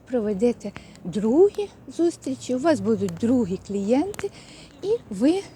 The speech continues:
обов'язково знову по випущених полісах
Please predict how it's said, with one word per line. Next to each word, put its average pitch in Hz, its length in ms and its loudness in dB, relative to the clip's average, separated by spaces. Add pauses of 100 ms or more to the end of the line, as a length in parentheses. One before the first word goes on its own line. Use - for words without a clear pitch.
(460)
обов'язково 262 1120 0 (600)
знову 277 680 4 (280)
по 247 100 0
випущених 202 720 -4 (160)
полісах 381 560 0